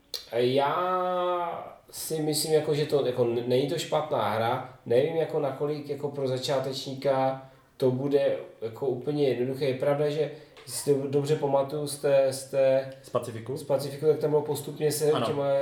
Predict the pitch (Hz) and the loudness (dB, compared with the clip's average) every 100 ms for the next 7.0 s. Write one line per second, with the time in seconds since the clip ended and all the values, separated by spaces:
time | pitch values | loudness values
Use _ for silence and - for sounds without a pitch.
0 | 139 135 147 139 151 139 151 139 143 143 | 0 0 -2 -2 -4 -2 -2 -4 -4 -6
1 | - - - 120 131 139 160 - - - | -6 -16 -8 0 2 2 0 -4 -6 -8
2 | - 117 104 117 190 - - - - - | -4 -2 0 -2 -4 -6 -10 -12 -14 -16
3 | - 147 143 147 156 156 - - - _ | -12 -4 2 2 2 -2 -8 -20 -20 _
4 | _ _ _ _ - - - 127 123 127 | _ _ _ _ -20 -20 -6 0 2 2
5 | 135 127 127 123 127 135 139 143 147 143 | 0 0 0 0 0 0 -2 -4 -2 -2
6 | 143 151 139 147 143 139 123 113 113 - | 0 -2 -2 -2 2 2 2 0 -2 -6